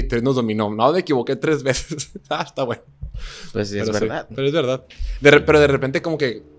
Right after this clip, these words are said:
Speaker 1: mínimo, Rodgers te podrá caer bien o no. Y a, a mí cosas me gustan y cosas no, pero mínimo que esa honestidad de decir, porque como que hay una humildad, una modestia excesiva en la N F L cuando tienes que dar, dar rueda de prensa de que no, mucho mérito al rival, no sé qué. Y está bien tener respeto al rival, pero tampoco se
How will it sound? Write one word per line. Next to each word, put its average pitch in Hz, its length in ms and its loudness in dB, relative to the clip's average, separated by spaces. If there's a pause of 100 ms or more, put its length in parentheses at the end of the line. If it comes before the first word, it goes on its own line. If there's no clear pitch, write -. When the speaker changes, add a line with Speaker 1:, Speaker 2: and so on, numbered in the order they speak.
(200)
Speaker 1:
mínimo, 190 540 -2 (180)
Rodgers 180 320 2
te 165 100 -4
podrá 123 280 0
caer 143 220 0
bien 143 160 0
o 139 40 -4
no. 175 320 -2 (320)
Y 117 440 -4
a, 110 120 -4
a - 60 -14
mí 120 160 -8
cosas 139 320 -4
me 123 80 -4
gustan 120 240 -2
y 110 40 -8
cosas 123 200 -6
no, 156 180 0
pero 135 200 -2
mínimo 160 320 -2
que - 80 -4
esa 120 160 -4
honestidad 143 400 -2
de 131 60 2
decir, 120 360 -6 (340)
porque 139 280 -6 (500)
como 147 180 -8
que 147 200 -4 (240)
hay 143 120 2
una 185 120 2
humildad, 139 560 2 (580)
una 143 180 0
modestia 123 400 0
excesiva 127 400 -4
en 135 60 0
la 117 80 0
N 117 100 -2
F 123 140 -6
L 131 120 -2
cuando 113 200 -6
tienes 113 180 -8
que 127 100 -8
dar, 120 200 -4
dar 117 180 -4
rueda 127 140 2
de 113 80 2
prensa 117 320 -2
de 107 60 -2
que 113 100 -14
no, 127 260 0
mucho 120 240 -4
mérito 120 280 -2
al 107 40 -4
rival, 110 380 -8
no 110 60 -10
sé 110 120 -14
qué. 113 200 -10 (160)
Y - 40 -10
está 117 200 -4
bien 135 140 0
tener 147 180 0
respeto 143 320 -2
al 143 60 0
rival, 123 220 4
pero 135 140 0
tampoco 104 320 -8
se - 40 -8